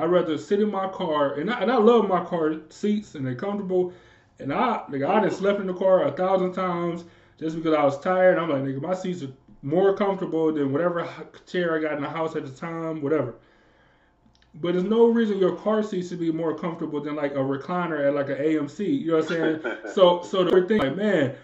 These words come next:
Speaker 1: you go sit in the, in the fold-out lawn chair, you know what I'm saying, instead of going to, like, the movie theater. Like, that's crazy to me.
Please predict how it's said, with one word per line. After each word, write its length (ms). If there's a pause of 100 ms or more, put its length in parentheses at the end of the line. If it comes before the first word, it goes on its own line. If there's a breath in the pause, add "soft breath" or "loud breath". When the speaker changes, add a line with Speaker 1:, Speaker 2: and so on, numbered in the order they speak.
(220 loud breath)
Speaker 1:
you 140
go 160
sit 200
in 80
the, 160
in 120
the 80
fold-out 500
lawn 460
chair, 540
you 80
know 100
what 80
I'm 40
saying, 480 (120)
instead 320
of 80
going 180
to, 60
like, 160
the 80
movie 300
theater. 200
Like, 180
that's 180
crazy 720
to 220
me. 140